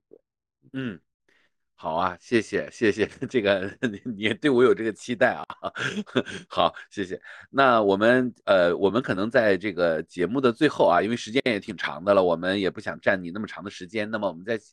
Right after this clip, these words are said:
Speaker 2: 这个节目的最后呢，我们也想，嗯，邀请您啊，给我们大陆的啊，就因为你其实很了解了，因为就是你每，每个星期、每个月都搞那么多的活动。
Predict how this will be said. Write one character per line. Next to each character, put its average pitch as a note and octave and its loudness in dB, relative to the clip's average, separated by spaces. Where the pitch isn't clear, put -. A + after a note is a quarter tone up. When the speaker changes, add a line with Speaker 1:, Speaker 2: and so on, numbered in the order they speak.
Speaker 2:
这 F2+ -14
个 F#2 -10
节 E2 -14
目 B2+ -10
的 C#3+ -4
最 C3+ -8
后 E3 -4
呢， D#2+ -8
我 G2+ -2
们 C3 2
也 B2+ 4
想， D#2+ -2
嗯， F2+ -14
邀 F#3+ 4
请 F#2 -8
您 F2+ -6
啊， F#2+ -8
给 A2 2
我 C#3 2
们 F2+ -10
大 - -4
陆 E3 0
的 F#2 -2
啊， E2+ -8
就 A#2 -8
因 D3+ -2
为 F3+ 4
你 A#2+ -4
其 D3+ -4
实 D#3+ -6
很 A#2 -6
了 E2 -4
解 C3+ -2
了， - -12
因 A2 -8
为 C3 0
就 A#2 -2
是 A2 -2
你 G2 -8
每， G2+ -12
每 F#2 -2
个 F#2 -6
星 C3 -8
期、 C3+ -6
每 A2 0
个 F#2 -4
月 B2 4
都 A2+ 0
搞 D#2 -4
那 B2+ -6
么 A2+ -8
多 A2+ -4
的 A#2 -2
活 - -12
动。 G2 -14